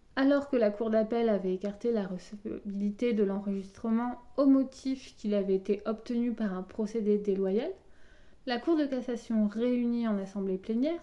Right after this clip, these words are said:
ne pose pas le même regard sur la situation. Après avoir rappelé qu'au vu de la jurisprudence européenne et de sa propre jurisprudence, elle avait déjà par le passé consacré qu'en matière civile, un droit à la preuve qui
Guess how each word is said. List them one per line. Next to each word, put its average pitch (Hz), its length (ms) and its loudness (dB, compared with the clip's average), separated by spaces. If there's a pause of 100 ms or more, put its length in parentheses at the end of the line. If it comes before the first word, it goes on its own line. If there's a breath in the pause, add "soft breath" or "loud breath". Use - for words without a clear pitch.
(100)
ne 233 100 0
pose 220 300 -4
pas 294 240 -4
le 262 80 -2
même 226 180 0
regard 220 380 -4
sur 233 140 -6
la 202 100 0
situation. - 640 -6 (960)
Après 247 260 0
avoir 220 300 2
rappelé 240 600 -2
qu'au 214 140 0
vu 226 220 -2
de 220 80 0
la 202 120 2
jurisprudence 214 720 -4
européenne 254 580 -2 (500 soft breath)
et 202 40 -6
de 196 80 -4
sa - 180 -8
propre 262 400 -6
jurisprudence, 214 920 -4
elle 196 120 -2
avait 185 200 -2
déjà 233 500 -2
par 220 240 -2
le 208 100 2
passé 208 400 -2
consacré 262 640 -4
qu'en 220 140 -6
matière 190 340 -6
civile, 233 460 -6 (600 loud breath)
un 247 100 2
droit 247 200 2
à 240 40 0
la 220 140 2
preuve 233 360 -2
qui - 140 -20